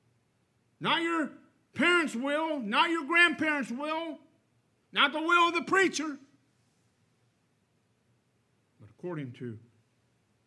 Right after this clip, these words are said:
his will. "To the praise of the glory of his grace, wherein he hath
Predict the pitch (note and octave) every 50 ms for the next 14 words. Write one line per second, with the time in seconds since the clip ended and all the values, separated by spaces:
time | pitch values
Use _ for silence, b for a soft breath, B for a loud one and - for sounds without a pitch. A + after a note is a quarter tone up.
0 | _ _ _ _ _ _ _ _ _ _ _ _ _ _ _ _ _ _ _ _
1 | _ _ _ _ _ F3+ G#3 A#3+ F#3+ D#3+ A#2 A2 G2+ F2+ E2 D#2+ - _ _ _
2 | _ _ _ _ _ _ _ _ _ _ _ _ _ _ _ _ _ _ _ _
3 | _ _ _ _ _ _ _ _ _ _ _ _ _ _ _ _ _ _ _ _
4 | _ _ _ _ _ _ _ _ _ _ _ _ _ _ _ _ _ _ _ _
5 | _ _ _ _ _ _ _ _ _ _ _ _ _ _ _ _ _ _ _ _
6 | _ _ _ _ _ _ _ - G3+ A#3+ B3 A3 E3 D#3 G#3 A#3+ C4 C#4+ C#4 C4+
7 | A#3 F#3+ E3+ G3 F#3+ E3+ F3 - E3 G3 G#3 B3+ D4 D4 C4+ B3 A3+ F#3+ E3+ D#3
8 | B B B B - G#3 F#3 F3+ D#3 D#3+ - - D#4+ F#4 F#4+ G4 F4 C4+ A3+ -
9 | G#3 A3 A3 G#3 G#3 F#3+ F3 E3 D3 C3+ A2+ G#2 - - - - - - _ _
10 | _ _ _ _ _ _ _ _ _ _ _ _ _ _ _ _ _ _ _ _
11 | _ _ _ _ _ _ _ _ _ _ _ _ _ _ _ _ - G3+ A#3+ B3
12 | C4 B3+ B3 A3+ G#3 C4+ D4+ D4+ C#4 A#3 A3+ A#3+ A3 E3